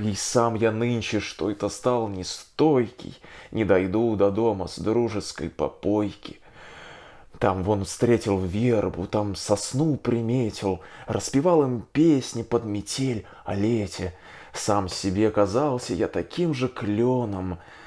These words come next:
только не опавшим, а вовсю зелёным, и, утратив скромность, одуревши в доску — как жену чужую, обнимал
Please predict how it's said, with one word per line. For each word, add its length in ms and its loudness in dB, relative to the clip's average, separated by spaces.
только 300 0
не 100 0
опавшим, 720 -2
а 60 2
вовсю 680 0
зелёным, 1000 0
и, 100 2
утратив 580 2
скромность, 1040 2
одуревши 680 0
в 160 -8
доску — 760 2
как 240 2
жену 340 0
чужую, 720 -2
обнимал 720 0